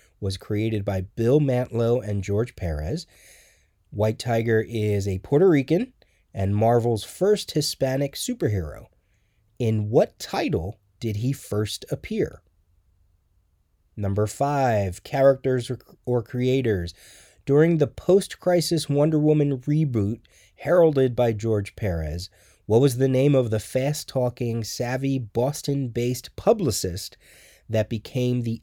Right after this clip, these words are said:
agent of Wonder Woman shortly after Diana's arrival to man's world?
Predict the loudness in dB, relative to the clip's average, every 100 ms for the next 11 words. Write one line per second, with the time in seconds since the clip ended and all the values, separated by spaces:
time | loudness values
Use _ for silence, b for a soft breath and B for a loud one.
0 | 0 2 2 0 -2 -4 -6 -4 2 2
1 | 4 4 2 2 -2 -6 b b -14 -2
2 | 2 2 0 -4 2 2 2 -2 0 0
3 | 0 0 0 0 0 0 0 -2 -4 -4
4 | -6 -6 -4 -2 -2 -4 -4 -4 -4 -6
5 | -6 -6 -8 -14 -20